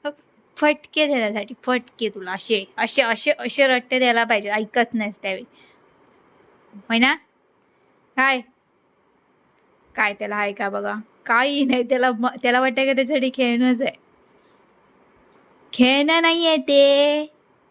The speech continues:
तुला मारण्यासाठी आणलंय. म-, मला मारतीयेस, थांबस तू आता, थांबस तू आता, बोलतोयस कसा, कसा?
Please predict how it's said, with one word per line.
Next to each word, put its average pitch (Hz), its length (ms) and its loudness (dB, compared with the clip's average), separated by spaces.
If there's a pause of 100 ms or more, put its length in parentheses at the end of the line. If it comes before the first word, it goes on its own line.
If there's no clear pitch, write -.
(640)
तुला 269 240 4
मारण्यासाठी 294 640 0
आणलंय. 240 500 -2 (1700)
म-, 220 160 -6
मला 226 260 2
मारतीयेस, 220 680 0
थांबस 262 500 2
तू 294 80 -2
आता, 254 340 -2 (500)
थांबस 262 500 0
तू 285 60 0
आता, 220 260 0
बोलतोयस 226 500 -6
कसा, 262 380 0 (420)
कसा? 294 400 0